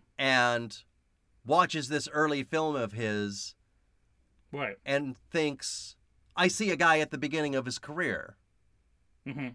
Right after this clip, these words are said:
Speaker 1: You know, there are directorial flashes and you can see kind of the part of his auteurism at play.
Speaker 2: Yeah.
Speaker 1: But you see somebody who doesn't have full command of his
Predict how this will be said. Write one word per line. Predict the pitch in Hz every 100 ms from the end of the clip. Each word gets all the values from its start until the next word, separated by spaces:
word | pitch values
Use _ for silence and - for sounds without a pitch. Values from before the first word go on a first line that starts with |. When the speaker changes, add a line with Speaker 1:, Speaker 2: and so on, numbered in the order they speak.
| -
Speaker 1:
You | 110
know, | 110 110 127 139 _ _ _
there | 143 143
are | 135 131
directorial | - 151 160 - 156 160 147 139 127 120 - _ _ _ _ _
flashes | - 139 151 - 208 226 175
and | 123
you | 127
can | 143 127
see | - 160 151 139
kind | 156 143
of | 127 117 _ _ _ _ _ _ _ _ _ _ _ _ _ _ -
the | -
part | - 170 160
of | 131
his | 160 151
auteurism | 143 143 - 156 165 165 160 185 196 202 -
at | 131 -
play. | - 143 160 202 233 _ _ -
Speaker 2:
Yeah. | 135 101 - _ _ -
Speaker 1:
But | 151 151 -
you | 165 170
see | 147 185 170 165 160
somebody | - 170 165 156
who | 147 156
doesn't | 156 151 151
have | 123 147 139 131 -
full | - - - 165 151
command | - 147 143 139 123
of | 123 113
his | 127 120 110 - -